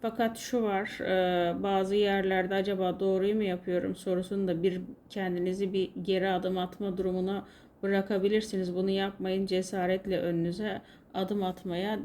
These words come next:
devam edin." diyebileceğimiz bir durum var.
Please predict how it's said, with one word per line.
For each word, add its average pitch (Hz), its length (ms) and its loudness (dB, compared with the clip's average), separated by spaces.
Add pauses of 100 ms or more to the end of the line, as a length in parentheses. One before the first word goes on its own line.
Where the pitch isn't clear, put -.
devam 190 480 0
edin." 190 340 -4 (200)
diyebileceğimiz 170 1000 -2
bir 170 220 -4
durum - 300 -6
var. - 180 -8